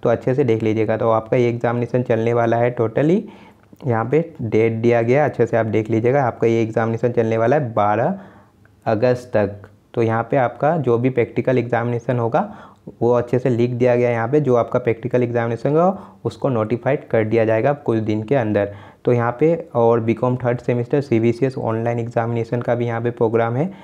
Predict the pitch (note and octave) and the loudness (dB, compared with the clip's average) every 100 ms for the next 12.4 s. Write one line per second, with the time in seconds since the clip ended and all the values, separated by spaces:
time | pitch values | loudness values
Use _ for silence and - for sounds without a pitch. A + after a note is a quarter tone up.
0 | - - A2 G#2 A2 A#2 - - B2 A2+ | -20 -2 0 2 2 0 -4 -4 -2 0
1 | A#2+ A#2 A2+ A2+ A#2 A2+ C3+ C3 G#2+ A2+ | 0 2 2 2 2 2 0 0 -2 -6
2 | A2 A#2+ A2+ A2+ - A2+ A2+ A2+ A2+ C3 | -4 -2 -2 -2 -2 0 0 0 0 0
3 | D3 A2 G#2+ A2+ B2 A2 A2 A#2 A#2 A2+ | 2 0 0 0 -2 -2 0 -2 0 -2
4 | A2+ A2 A2 - A#2 A2+ A2+ A#2 F3+ - | 0 -2 -4 -2 0 0 0 0 -2 -6
5 | - - - A2+ - A#2+ A2 B2 A#2 A2 | -20 -10 -4 -4 -2 -2 0 -2 0 2
6 | B2 B2+ C#3 C3 B2 A#2 A#2 A#2+ A#2+ B2 | 0 0 0 2 0 0 -2 -2 -4 -4
7 | - A#2 A2+ A#2 A2+ F#3 - - - - | 0 0 0 -2 -2 -2 -4 -14 -20 -2
8 | A#2 B2 B2 - A2+ A2+ B2+ B2 - - | 0 2 0 0 0 0 0 -2 -6 0
9 | C#3+ D3 C3 - C#3 C3 D#3+ - - - | 2 2 0 -2 0 0 0 -6 -10 0
10 | A2+ A2+ A2 - A#2 A#2+ A#2 - A#2 A#2+ | 2 2 -2 -2 -2 0 -2 -2 -2 0
11 | B2 C3+ B2+ A#2 A2 G#2+ G#2+ G#2+ G#2+ G#2+ | 0 -2 -2 -2 -2 -2 0 0 0 0
12 | G#2+ G#2+ B2+ A3 | 0 -2 -2 -4